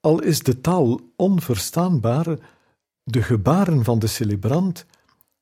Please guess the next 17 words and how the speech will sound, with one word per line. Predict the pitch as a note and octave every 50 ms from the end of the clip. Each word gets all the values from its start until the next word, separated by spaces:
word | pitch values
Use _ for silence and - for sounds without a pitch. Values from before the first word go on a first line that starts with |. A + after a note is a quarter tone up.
| _ _
de | - G#2+ A#2+ A#2
lichaamshouding | C#3 E3+ E3+ - C#3+ A#2+ A2+ - - - - - - - C3+ A#2+ A2 G2+ A#2 A2 G#2+ -
van | A#2+ A2+ G#2
de | G2+ -
aanwezigen, | - A2 G#2+ G#2 G2+ D3 F3 E3+ E3+ - A#2 F#2 F2+ C3 C#3 D#3+ D3+ - - - - - - _ _
helpen | - - - D3 F3+ G#3+ G3+ - - A#2
ons | A#2+ C#3+ F#3 F#3+ G3+ - - - _ _ _ _ _ _ _ _
om | - C3 C3 B2+
de | A#2+ A#2
liturgie | A#2+ A#2 A2+ - B2 G#2+ - - F#3+ F#3 F3
te | - C#3+
volgen | A#2+ - - C#3 D#3+ F3+ E3+ - F#3 E3+ D#3
zoals | - - D#3 D3+ C#3 C3+ C3 -
op | C#3+ C#3 - -
onze | B2+ A#2+ - - B2 A#2+
thuisparochie. | - B2 G#2 F2+ - - - - C3 A#2+ A#2 A#2+ A2 - - A#2+ G#2+ - - _ _ _ _ _ _ _ _ _ _ _ _ _ _ _ _ _ _ _ _ _ _ _ _ _ _ _ _ _ _ _ _ _ _ _ _ _ _ _
Overal | _ F#3+ G3+ E3+ - E3+ C#3 C3 C3+ F#3 G#3+ G#3 - -